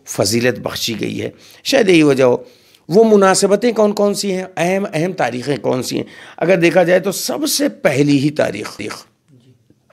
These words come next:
سب سے پہلی تاریخ، آ، ماہ رجب کی جو ہے وہ، آ، ولادت امام محمد باقر علیہ الصلوۃ والسلام ہے، ہمارے پانچویں امام۔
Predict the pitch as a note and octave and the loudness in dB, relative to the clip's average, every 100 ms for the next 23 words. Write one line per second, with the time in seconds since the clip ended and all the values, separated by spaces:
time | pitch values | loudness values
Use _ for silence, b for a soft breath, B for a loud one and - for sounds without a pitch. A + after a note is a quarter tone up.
0 | _ _ - - - F#3+ A3 G#3 F3 F#3+ | _ _ -20 -4 0 2 4 2 2 0
1 | G3 E3+ D#3+ F3 - B B B B B | 2 2 2 -2 -8 B B B B B
2 | B B2 A#2 A#2 B2 C#3 C#3 C#3 D3 D3 | B 0 2 2 0 2 2 2 0 0
3 | C#3+ C3+ C#3 D3+ - B B B B C3 | -2 2 2 0 -4 B B B B 2
4 | D#3 D#3+ D#3 D3+ D3 - B B B _ | 6 6 6 4 2 -6 B B B _
5 | - A2+ A2+ A2 G#2+ G#2+ C3 D3+ F#3 G3+ | -4 0 0 0 -2 0 2 4 4 2
6 | A3 A#3 A3 - E3 E3 F#3+ G3+ E3+ D3+ | 2 2 2 0 -4 -2 -2 -2 -2 -2
7 | E3 F#3 F3 C3 B2+ F3+ C#3 A#2+ B2 - | 0 0 -2 -4 -2 2 4 4 2 0
8 | A#2 G#2+ A2+ A2 A#2 G#2 G#2+ G2+ G#2 A2+ | -4 -6 -8 -8 -8 -8 -10 -12 -8 -6
9 | A2+ A#2 G#2+ D3 D#3+ F#3 B3 | -4 -4 -2 2 4 4 2